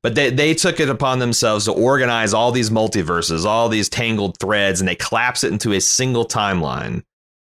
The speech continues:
Um, what's, like, referred to as a sacred timeline. And then these timekeepers are then tasked to hunt down variants, people that step off this timeline. And they make it clear that it's not always malicious. Like,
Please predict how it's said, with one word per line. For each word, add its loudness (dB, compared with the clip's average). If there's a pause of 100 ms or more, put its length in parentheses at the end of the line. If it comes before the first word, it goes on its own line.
(200)
Um, 0
what's, 0
like, -2
referred 2
to 0
as -2
a 0
sacred 0
timeline. -2
And 0
then 2
these 0
timekeepers -2
are 0
then 0
tasked -2 (360)
to 0
hunt -2
down 0
variants, 0
people -2
that -2
step -2
off 0
this -2
timeline. -2
And 0
they 0
make 2
it -2
clear 2
that 0
it's -4
not 0
always 2
malicious. 0
Like, -2